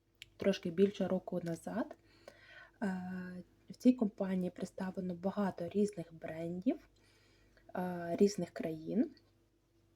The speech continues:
І також, е, є виробництво з України. І я вирішила замовити собі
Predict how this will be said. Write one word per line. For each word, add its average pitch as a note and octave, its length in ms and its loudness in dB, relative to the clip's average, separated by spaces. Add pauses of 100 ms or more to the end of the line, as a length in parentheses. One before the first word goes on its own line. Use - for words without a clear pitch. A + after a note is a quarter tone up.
(480)
І F#3 240 4
також, A#3+ 680 8
е, F#3 760 0 (280)
є G3+ 300 4
виробництво G3 760 2
з - 200 -4
України. F3 720 -2 (880)
І B3 220 6 (160)
я A3 500 2
вирішила G#3+ 440 4
замовити G3+ 560 2
собі G3+ 500 0